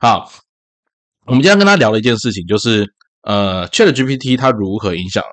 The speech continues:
教育出版业。那其实哈，在过去我在教育出版业的时候，那一段时间也经历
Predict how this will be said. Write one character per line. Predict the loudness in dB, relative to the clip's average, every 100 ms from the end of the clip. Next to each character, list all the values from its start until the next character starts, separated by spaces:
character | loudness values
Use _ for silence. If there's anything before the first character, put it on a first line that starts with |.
| _ _ -2
教 | 0 0
育 |
出 | -2 -8
版 | -8 -8
业。 | -8 -8 _ _ -20 -6 -2
那 |
其 | 2 0
实 | 0 0
哈， | 2 2
在 | 0
过 | 2 2 2
去 | 0 0 2
我 | 0 0
在 | -2
教 | 2 0
育 | 0
出 | -4 -4
版 | -4
业 | -2 -2
的 | -4
时 | -8 -6
候， | -2 -2 -4 _ _ -4
那 | 0
一 |
段 | 2 0
时 | 0
间 | -2 0 0
也 | -2
经 | -2 -2
历 | 0 -2